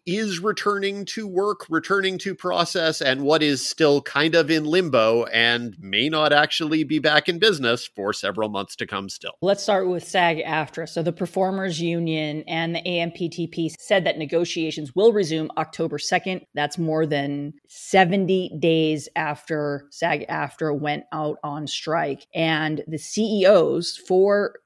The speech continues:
Speaker 2: key executives, that's N B C Universal's Donna Langley, Disney C E O Bob Iger, Warner Brothers Discovery C E O David Zaslav, and Netflix co-C E O Ted Sarandos, were in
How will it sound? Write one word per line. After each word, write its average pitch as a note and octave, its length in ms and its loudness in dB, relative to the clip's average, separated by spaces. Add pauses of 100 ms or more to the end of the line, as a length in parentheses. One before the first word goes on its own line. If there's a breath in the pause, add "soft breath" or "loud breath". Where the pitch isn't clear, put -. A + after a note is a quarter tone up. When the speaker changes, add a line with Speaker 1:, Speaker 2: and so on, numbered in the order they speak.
(160)
Speaker 2:
key G3+ 420 -2
executives, E3+ 760 2
that's D3+ 260 -2
N F3 140 0
B F3 80 0
C F3+ 140 -6
Universal's D#3 600 -2
Donna C#3+ 360 -2
Langley, E3+ 600 -2
Disney E3 400 4
C E3 300 -2
E D#3+ 220 0
O D3 240 0
Bob C#3+ 380 -4 (140)
Iger, E3 600 0
Warner E3+ 300 0
Brothers D#3 420 2
Discovery E3 560 -4
C - 280 -8
E E3 200 -2
O D#3+ 100 0
David C#3+ 440 -2
Zaslav, D#3+ 720 2
and D3+ 200 0
Netflix F3 360 2 (100)
co-C E3 460 -2
E E3 160 0
O D#3+ 100 0
Ted D#3 300 -2
Sarandos, E3+ 880 0
were G3 420 6
in F3+ 460 0